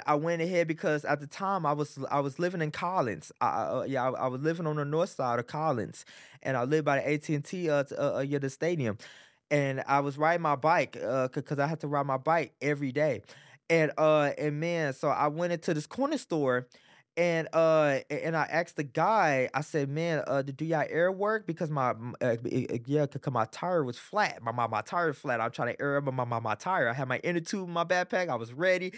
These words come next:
Had my wrench. Had a school in, uh, ha-, ha-, hey, I had my wrench to screw off them bolts. I had everything underneath.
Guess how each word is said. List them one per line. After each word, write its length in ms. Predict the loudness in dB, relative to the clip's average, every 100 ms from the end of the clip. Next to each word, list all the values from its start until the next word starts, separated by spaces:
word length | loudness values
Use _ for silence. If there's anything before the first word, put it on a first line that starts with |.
| -8
Had 160 | 0 0
my 120 | 0
wrench. 500 | 0 2 2 0 -6 -10 -2
Had 120 | 0
a 40 | 0
school 280 | -2 0 0
in, 140 | -2 2
uh, 180 | 2 4
ha-, 80 | 0
ha-, 400 | 2 2 2 -2
hey, 200 | -2 0
I 100 | 0
had 220 | 0 -2
my 120 | -2
wrench 260 | 0 0 0
to 80 | -4
screw 180 | -2 0
off 160 | 0
them 160 | -4 0
bolts. 400 | 2 2 -2 -10 -10 -8 2
I 100 | 2
had 180 | 4 6
everything 540 | 4 4 0 0 2
underneath. 460 | 0 0 -2 -2